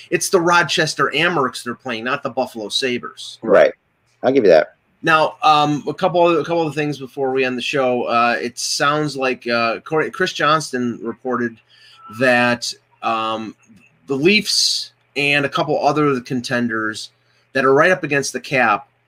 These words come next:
Speaker 1: you know, they're in, they're very, like, Winnipeg, for example, needs to add a left defenseman. They're, you know, they're probably in, on the market, and Chris didn't say this, but I'm just surmising here. They're probably in on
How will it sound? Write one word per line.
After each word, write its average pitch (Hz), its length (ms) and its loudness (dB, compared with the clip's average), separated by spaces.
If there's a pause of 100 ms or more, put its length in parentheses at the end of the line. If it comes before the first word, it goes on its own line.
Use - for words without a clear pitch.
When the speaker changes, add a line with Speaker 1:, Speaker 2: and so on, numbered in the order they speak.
(360)
Speaker 1:
you 135 120 -2
know, 123 100 0
they're 160 440 0
in, 151 240 -4
they're 156 180 0
very, 160 400 2
like, 139 240 0
Winnipeg, 185 440 0
for 160 120 -4
example, 131 480 0
needs 131 360 -4
to - 160 -2
add 123 220 2
a 120 60 -2
left 117 320 -2
defenseman. 95 680 -10
They're, 131 320 2
you 131 100 0
know, 117 120 -2
they're 135 240 4
probably 131 640 0
in, 127 160 -4
on 127 180 -2
the 123 80 -2
market, 120 440 0
and 117 220 -6
Chris - 240 -2
didn't 110 180 -8
say 113 140 -4
this, 104 140 -4
but 110 160 -2
I'm 113 120 0
just - 260 -6
surmising 110 580 -2
here. 98 240 -4 (420)
They're 170 180 4
probably 175 420 2
in 156 100 6
on 135 420 6